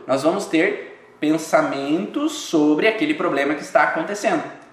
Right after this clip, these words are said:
Então, enquanto eu não resolvo aquele conflito, eu vou ter sempre pensamentos obsessivos sobre ele, porque o meu cérebro quer achar soluções para que eu resolva logo aquele padrão. Então, é uma tendência que todo tipo de estresse eu vou pensar sobre o conflito,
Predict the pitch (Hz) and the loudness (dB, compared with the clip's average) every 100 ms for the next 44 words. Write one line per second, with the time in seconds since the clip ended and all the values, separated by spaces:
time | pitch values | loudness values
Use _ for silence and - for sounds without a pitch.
0 | - _ _ - 123 131 - 170 180 170 | -20 _ _ -8 -6 -2 4 4 4 4
1 | 151 147 143 131 127 123 127 127 160 165 | 2 2 0 0 0 0 -2 -4 -2 -2
2 | - 160 180 185 170 175 170 - 190 - | 2 0 0 -4 -2 -2 -4 -2 -2 0
3 | 170 139 143 139 131 127 131 131 127 127 | -2 -2 -4 0 0 0 -2 -4 -8 -6
4 | 123 - 135 127 127 - 127 139 165 254 | -6 -6 -8 -8 -8 -6 -6 -2 -2 -2
5 | - - - _ _ - 135 156 160 156 | -6 -16 -20 _ _ -2 2 4 4 2
6 | 147 151 175 175 - 170 185 - - 160 | 4 2 0 -6 0 4 4 4 4 2
7 | - 185 190 - 160 165 220 - 180 160 | 2 -2 -2 0 2 2 0 2 4 6
8 | 165 185 - 175 175 185 156 151 151 170 | 4 2 2 2 2 0 0 2 6 6
9 | 156 135 139 - 147 139 - - 175 220 | 8 6 6 -2 -6 -2 4 4 6 4
10 | 147 - - - - - - - - - | 2 -6 -14 -20 -20 -20 -20 -20 -20 -20
11 | - - 247 302 - - - - - 160 | -20 -4 2 4 4 -4 -14 -6 2 4
12 | 185 160 143 151 190 - 175 - 202 220 | 6 4 2 2 0 -2 -4 0 0 0
13 | 208 185 151 - 156 196 - - 160 156 | -4 -4 -4 0 2 4 2 0 0 4
14 | 175 180 190 180 - 151 165 190 - - | 2 2 0 -2 0 2 2 0 -4 -12
15 | - - - 151 147 170 175 170 180 175 | -14 -4 2 2 2 -2 -2 -4 0 0
16 | 165 131 | 2 0